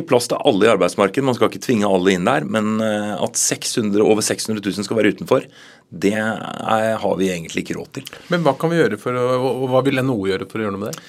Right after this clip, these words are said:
Speaker 1: Nei, der blir jeg også veldig imponert over bedriftene jeg snakker med, fordi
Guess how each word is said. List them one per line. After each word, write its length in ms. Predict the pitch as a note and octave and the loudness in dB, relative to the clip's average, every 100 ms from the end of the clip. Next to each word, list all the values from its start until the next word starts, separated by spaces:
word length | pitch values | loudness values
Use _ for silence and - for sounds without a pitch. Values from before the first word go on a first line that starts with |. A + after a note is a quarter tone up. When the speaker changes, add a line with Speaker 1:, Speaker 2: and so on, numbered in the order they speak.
| - - - - - | -20 -20 -20 -12 -2
Speaker 1:
Nei, 220 | E3 F#3 - _ _ | 0 0 -4 _ _
der 420 | - A#2+ D3+ C#3 - - | 0 2 2 0 -6 -14
blir 240 | B2 A#2+ | -4 2
jeg 140 | C#3 - | 4 2
også 340 | - - C#3+ | -2 -2 2
veldig 320 | A2+ E2 E2 | 2 0 -4
imponert 320 | - E2+ E2 | -2 -2 -2
over 140 | F#2+ F#2 | -2 2
bedriftene 840 | F#2 F2+ - - G2 G2 F#2+ F#2+ | 2 0 -2 -2 2 4 4 4
jeg 100 | F#2 | 2
snakker 320 | F2 G#2+ - E2 | 2 -4 -6 -4
med, 180 | G2 | -4
fordi 420 | G#2+ A2 G#2+ B2 | -2 2 4 4